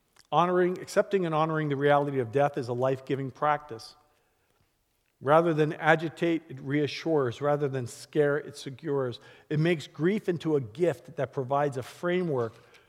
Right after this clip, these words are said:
for a more fulfilled living." And she goes on and says,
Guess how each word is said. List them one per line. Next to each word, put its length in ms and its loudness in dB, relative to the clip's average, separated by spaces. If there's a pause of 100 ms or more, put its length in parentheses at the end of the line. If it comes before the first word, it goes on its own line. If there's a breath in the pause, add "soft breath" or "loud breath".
(120 soft breath)
for 220 4
a 20 0
more 260 2
fulfilled 560 -2
living." 640 -2 (240)
And 100 -8
she 100 -8
goes 200 -6
on 180 -4
and 80 -8
says, 260 -8